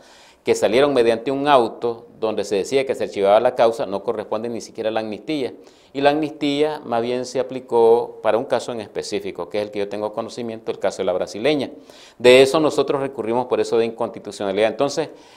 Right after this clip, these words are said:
exactamente, esa es la situación que miramos. Es decir, hay como muchos cuestionamientos, hay como muchas diferencias de opinión y no hay como una fortaleza dentro de los grupos políticos y de otros sectores que deberían de más o menos unificarse,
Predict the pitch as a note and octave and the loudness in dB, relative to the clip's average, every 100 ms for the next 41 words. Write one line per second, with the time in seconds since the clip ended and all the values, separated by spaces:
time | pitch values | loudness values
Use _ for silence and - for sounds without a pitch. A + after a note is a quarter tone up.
0 | - - B2 A#2+ E3+ D#3 C#3+ C#3 B2+ B2 | -20 -6 -4 0 0 0 0 0 0 -2
1 | D#3 D3+ C#3+ - A#2 C3+ C#3 A#2 A2 A#2+ | 0 0 -2 -2 -2 -2 -2 2 4 4
2 | G#2+ G#2+ C3 A#2+ F2 A2+ C#3 D#3+ D#3+ D#3 | 2 -4 -2 0 4 6 6 4 2 0
3 | C3+ C3 D3 D#3 - - C3+ B2 D3 E3 | 2 0 -2 -4 -6 -6 -4 -2 0 -2
4 | D#3+ E3+ E3 D#3+ - _ - - - - | -4 -6 -8 -8 -20 _ -20 -20 -20 0
5 | A#2+ C3+ - D3+ D3 C#3+ C#3+ C#3 C3+ B2+ | 2 2 2 2 4 4 4 6 6 4
6 | B2 A#2+ A2+ A2 G#2+ C#3 D#3 D3 C3+ C#3 | 4 2 0 -2 -2 -2 0 -2 0 0
7 | C#3 C#3 C#3+ C#3 C3+ C#3+ - C3 B2+ D3+ | 0 -4 -4 -4 -2 -2 -4 -4 0 0
8 | D3+ C3+ C3 D3+ - C3 A#2 A2 B2 D#3+ | 0 -4 -4 -4 -4 -4 -4 -2 0 -2
9 | - A2+ G#2+ G2+ G#2 G#2 G#2+ B2 C#3+ D3 | -2 -4 -4 -6 -6 -4 -6 -8 -6 -6
10 | B2+ C#3 C#3+ - A#2+ A#2 B2+ C#3+ C#3 C3 | -6 -8 -14 -10 -4 -4 -6 -12 -6 -6
11 | C3+ C3 A2 G#2 A2+ B2+ C3 C3 C3 C3+ | -4 -6 -6 -4 -6 -2 -2 -2 -4 -4
12 | C3+ C3 D3 C3+ D3 - D3 A#2+ F3+ F#3 | -6 -6 -6 -6 -4 4 4 4 -6 -12